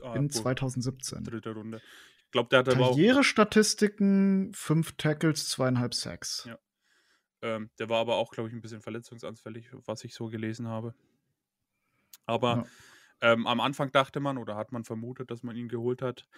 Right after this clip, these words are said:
Speaker 1: um eben ein bisschen was über die Patriots und über dieses, äh, über denen ihr, ähm, Spielstil herauszubekommen. Aber nach der Verletzung von Kaiser könnte man auch damit rechnen, dass er eine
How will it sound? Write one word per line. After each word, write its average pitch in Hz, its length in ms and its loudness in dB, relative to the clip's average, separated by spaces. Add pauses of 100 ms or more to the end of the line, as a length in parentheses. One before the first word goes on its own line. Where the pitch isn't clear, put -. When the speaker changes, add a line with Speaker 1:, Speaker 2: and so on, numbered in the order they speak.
(340)
Speaker 1:
um 117 180 -4
eben 117 460 0
ein 117 100 -10
bisschen 123 320 -6
was 113 200 -8
über 120 160 -12
die 117 60 -12
Patriots 131 480 -4
und 123 260 -6
über 123 200 -4
dieses, 110 680 -6
äh, 110 400 -6 (100)
über 117 200 -10
denen 113 340 -6
ihr, 110 420 -6 (300)
ähm, 110 400 -8
Spielstil 127 720 -2
herauszubekommen. 127 840 -4 (600)
Aber 110 140 -4
nach 110 140 -8
der 113 120 -10
Verletzung 113 360 -8
von 110 140 -8
Kaiser 123 480 2 (640)
könnte 139 340 0
man 123 240 -2 (640)
auch 107 260 -6
damit 113 300 -8
rechnen, 113 300 -8
dass 113 140 -8
er 110 240 -8
eine 107 440 -10